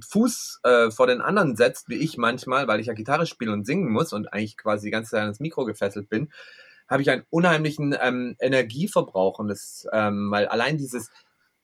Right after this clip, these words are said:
Senden an Menschen hin, das weiß jeder, der schon mal einen Vortrag gehalten hat oder der irgendwie, ähm, aufgestanden ist und vor, vor Menschen gestanden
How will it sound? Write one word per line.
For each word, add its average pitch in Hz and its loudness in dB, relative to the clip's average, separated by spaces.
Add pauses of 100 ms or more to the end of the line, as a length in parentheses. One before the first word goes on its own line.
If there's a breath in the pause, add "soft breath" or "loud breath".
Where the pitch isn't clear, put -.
(160)
Senden 180 2 (480 soft breath)
an 131 0
Menschen 175 2
hin, 139 2
das 135 -4
weiß 131 2
jeder, 165 4
der 156 6
schon 147 -2
mal 139 2
einen 120 -2
Vortrag 175 2
gehalten 165 2
hat 175 0
oder 123 2
der 113 4 (340 loud breath)
irgendwie, 120 2
ähm, 107 -2 (760)
aufgestanden 131 0
ist 143 -2
und 127 -2
vor, 113 4
vor 110 2
Menschen 117 -2
gestanden 139 -4